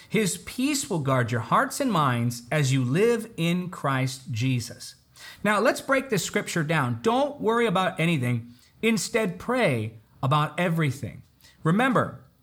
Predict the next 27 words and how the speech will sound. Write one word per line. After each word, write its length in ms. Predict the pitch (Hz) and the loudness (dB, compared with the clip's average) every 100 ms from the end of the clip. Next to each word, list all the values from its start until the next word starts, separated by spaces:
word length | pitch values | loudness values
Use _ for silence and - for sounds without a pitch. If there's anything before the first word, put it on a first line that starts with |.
| _ _ _ _ _ - | _ _ _ _ _ -8
worry 800 | 120 120 170 254 285 294 294 - - | -2 2 4 4 2 -2 -6 -10 -2
is 400 | 196 220 240 - | 2 4 2 -2
the 140 | 165 | -4
flesh's 720 | - - 214 233 262 175 147 - | -4 -6 -2 0 0 0 -2 -4
powerless 720 | - - 196 247 262 240 - | -10 0 2 4 2 2 -2
counterfeit 800 | - 143 120 120 - 117 117 - | -2 -2 0 -4 -4 -4 -4 -12
for 120 | - | -10
prayer. 480 | 117 - 120 82 - - _ - - | -8 -2 -4 -4 -12 -20 _ -20 -16
Worry 800 | 101 110 247 339 214 113 101 120 - | -4 2 4 4 2 0 -2 -6 -4
is 160 | 147 127 | -4 -2
how 160 | 147 143 | 0 2
your 180 | 131 | 2
flesh 640 | 127 - 180 220 185 - - - | 0 -2 -2 0 0 -2 -8 -14
prays. 540 | - 117 92 69 - - - - - - | -4 -2 -2 -8 -16 -18 -20 -20 -14 -4
But 140 | 196 | 0
the 80 | 247 | 0
scripture 400 | - 285 269 247 | 0 -4 -2 -4
tells 360 | - 220 233 | -2 0 0
us 180 | 180 - - - | 0 -4 -8 -2
that 240 | 165 185 | 0 0
when 360 | 170 180 262 359 | 0 0 2 0
we 160 | 302 262 | 0 0
tell 360 | - 214 214 | 0 -2 0
God 280 | 180 196 196 | 0 0 0
what 180 | 180 180 | 0 0
we 140 | 156 | 0
need 440 | 151 160 147 85 | 2 2 0 -4